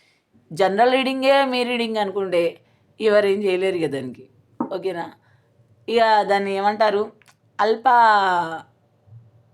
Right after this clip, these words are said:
ఆ, అంటే అల్ప సంతోషి అంటారు చూడు, మీరు అలాగే అనుకుంటాను. అల్ప సంతోషులు పాపం సంతోషపడంలే అని చెప్పి అనుకుంటాను, కానీ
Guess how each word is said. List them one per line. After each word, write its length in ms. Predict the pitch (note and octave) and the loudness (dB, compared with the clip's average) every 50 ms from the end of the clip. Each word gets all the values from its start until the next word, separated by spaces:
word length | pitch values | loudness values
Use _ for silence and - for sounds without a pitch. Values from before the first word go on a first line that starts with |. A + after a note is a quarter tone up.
| _ _ _ _ - | _ _ _ _ -6
ఆ, 80 | F3 D#3+ D#3 D3+ D3 D3 C#3+ C#3 C3+ C3 C3 C#3 D3 D#3 _ _ _ _ _ _ _ _ _ _ _ _ _ _ _ _ _ _ _ _ _ _ - | -4 -2 -2 -2 -2 -4 -4 -6 -6 -8 -12 -14 -18 -20 _ _ _ _ _ _ _ _ _ _ _ _ _ _ _ _ _ _ _ _ _ _ -6
అంటే 120 | E3+ F3+ | -2 0
అల్ప 340 | A3 - G#3 G3+ G#3 G#3 C#4 | 2 2 2 0 0 0 0
సంతోషి 560 | C4+ C4+ C4 B3+ B3 A3+ B3 B3 - A#3+ A#3+ | 0 2 0 0 2 2 2 2 0 0 0
అంటారు 280 | A3+ G3+ F#3+ G3 F#3 E3 | -2 0 2 0 0 0
చూడు, 260 | D3 D#3 D3+ D3 E3 F3+ - _ _ _ _ _ _ - | -2 -4 -6 -6 -8 -10 -12 _ _ _ _ _ _ -10
మీరు 180 | F3+ F#3 F#3 F#3 | -6 -4 0 0
అలాగే 380 | F3 F3 F3+ F3+ F3+ F#3 G3+ | 0 2 2 2 2 2 2
అనుకుంటాను. 540 | G#3+ A3 G3+ F#3+ E3 F3 E3+ D#3 D#3 D#3+ D#3+ | 0 0 0 -4 -6 -8 -4 -4 -2 -2 0
అల్ప 240 | E3 E3 E3 - F#3+ | 0 -2 0 -2 0
సంతోషులు 540 | F#3+ G3 F#3+ F3+ E3+ E3+ D#3+ D#3 E3 D#3+ D#3+ | 0 0 0 0 -2 -6 -6 -6 -8 -8 -4
పాపం 400 | - E3 D3+ C3+ C3+ D3 D3+ E3 _ _ _ _ _ _ _ | 0 0 0 0 -2 -8 -12 -14 _ _ _ _ _ _ _
సంతోషపడంలే 800 | - - - F3+ F#3 G3+ G#3 G#3+ G#3+ F#3+ G3 F#3 F#3 F3 E3+ E3+ | -8 -6 -6 -6 -4 -4 -4 -4 -4 -2 -2 -2 -2 -2 -2 -2
అని 120 | E3 E3 D#3+ | -2 -2 -4
చెప్పి 180 | D#3 D#3 - F#3 | -6 -10 -12 -12
అనుకుంటాను, 520 | - F#3+ F#3 F3 D#3+ E3 E3 E3+ E3+ E3+ | -10 -10 -10 -10 -8 -8 -6 -6 -4 -4
కానీ 260 | D#3+ D#3+ E3 F#3+ G3+ | -4 -6 -6 -8 -12